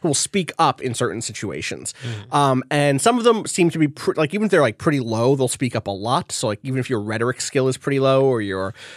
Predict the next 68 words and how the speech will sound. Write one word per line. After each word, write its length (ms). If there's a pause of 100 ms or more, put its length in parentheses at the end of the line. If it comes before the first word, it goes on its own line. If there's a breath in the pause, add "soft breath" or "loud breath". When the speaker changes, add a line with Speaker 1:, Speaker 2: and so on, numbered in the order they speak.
(160 loud breath)
Speaker 1:
you 80
know, 200 (120)
uh, 320 (160)
some 180
basic 320
stuff 240
where 80
it's 60
just 160
like, 300
"Here 280
is 240
my 180
volition, 460
my 120
will 220
to 60
live, 320
my 120
will 200
to 60
be," 340 (280 loud breath)
that 180
will 80
speak 280
up 260
whenever 340
it's 280
important, 440
it 80
seems. 240
But 160
certain 180
stuff 120
like 120
encyclopedia 760
will 140
only 160
speak 240
up 100
once 120
you 60
put 100
a 40
certain 140
number 140
of 100
points 320
into 240
it. 140 (320 loud breath)
And 160
that 160
is, 80
like, 180
your 120
collection 500
of 80
facts 420
about 220
the 80
world. 280
You're 140
an 60
amnesiac 520
about 180
your 120
own 140
life, 340